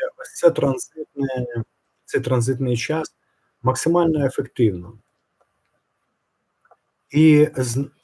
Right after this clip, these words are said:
наявних умов, і з, е, тієї допомоги, яка є, з того потенціалу обставин, які зараз присутні в гороскопі, обрати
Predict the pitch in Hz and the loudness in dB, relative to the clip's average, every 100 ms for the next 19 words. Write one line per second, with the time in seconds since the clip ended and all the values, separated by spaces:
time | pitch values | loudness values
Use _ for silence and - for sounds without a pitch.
0 | _ _ 143 147 160 143 131 113 - 127 | _ _ -6 2 2 2 -2 -6 -6 -2
1 | 160 190 175 117 - _ _ _ _ _ | 0 0 -2 -2 -8 _ _ _ _ _
2 | _ _ _ _ _ _ _ 113 113 117 | _ _ _ _ _ _ _ 2 4 4
3 | - - - - 113 110 131 135 175 143 | 0 -12 -14 -8 -6 -4 0 4 6 6
4 | 135 123 123 143 165 135 131 120 117 120 | 2 0 -2 0 -2 -2 -2 -2 0 0
5 | 131 117 127 143 135 123 _ _ _ _ | 0 -2 0 -4 -4 -10 _ _ _ _
6 | _ _ _ - 156 147 127 139 - 139 | _ _ _ -2 0 0 -2 -2 0 0
7 | 135 131 123 - 127 123 123 120 120 _ | 2 0 -2 -10 -8 -4 -4 -4 -6 _
8 | 359 - 123 - 117 110 - 123 - 123 | -18 -8 -6 -6 -6 -6 -6 -12 -12 -8
9 | 117 107 101 113 113 - 107 - _ _ | -6 -6 -6 -6 -8 -6 -8 -8 _ _
10 | _ _ _ _ _ _ _ _ - 143 | _ _ _ _ _ _ _ _ -6 -2
11 | - 226 - - 131 123 | 2 2 0 -4 2 2